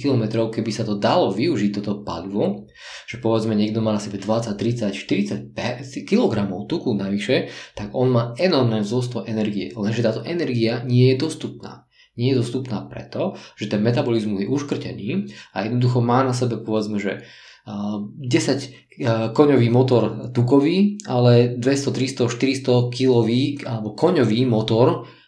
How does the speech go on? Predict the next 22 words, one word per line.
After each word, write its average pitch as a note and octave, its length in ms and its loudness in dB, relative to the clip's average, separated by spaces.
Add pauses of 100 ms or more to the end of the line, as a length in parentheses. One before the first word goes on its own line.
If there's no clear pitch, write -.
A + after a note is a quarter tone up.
(120)
na A2+ 240 -2
cukor, - 480 4
na - 80 -4
spaľovanie E3+ 480 -2
cukru. D#3+ 320 -4
Takže A#2 240 -2
jeho A#2 160 0
cukrový G3 320 0
motor C3 300 0
je A#2 100 -2
extrémne D3 460 -2
výkonný G#2+ 500 0
a A#2 80 -10
silný, C3 400 0 (240)
respektíve, B2+ 720 0
a B2 160 -6
to C#3+ 160 -2
telo C#3+ 240 -2
nemá A2 320 -2
na G#2 160 -4
výber. G#2 400 -4 (240)
Jednoducho A#2 720 -2